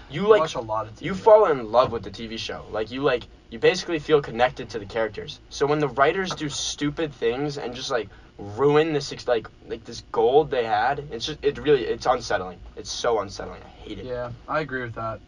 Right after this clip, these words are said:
Speaker 1: Um, I mean, I mean, to be fair, I, some people, I'm gonna do an honorable mention here. Some people think The Office went extremely downhill when, uh,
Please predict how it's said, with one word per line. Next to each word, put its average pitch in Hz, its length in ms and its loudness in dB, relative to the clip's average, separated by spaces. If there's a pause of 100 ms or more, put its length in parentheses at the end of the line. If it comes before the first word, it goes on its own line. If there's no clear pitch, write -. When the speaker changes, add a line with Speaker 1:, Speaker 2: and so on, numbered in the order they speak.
(280)
Speaker 1:
Um, 98 500 -4 (140)
I - 60 -8
mean, 175 200 -4
I 160 100 2
mean, 196 140 -4
to 190 80 -6
be 208 80 -4
fair, 185 320 2
I, 143 240 8 (200)
some 120 200 -2
people, 147 340 -2 (120)
I'm 110 100 -4
gonna 131 140 -4
do 147 60 -2
an 147 40 2
honorable 151 240 6
mention 156 280 -2
here. 104 100 -4
Some - 160 -8
people 156 180 0
think 147 200 0
The 139 120 -6
Office 127 420 6
went 120 140 -2
extremely 127 400 -6
downhill 113 500 0 (360)
when, 104 400 -2
uh, 101 360 -2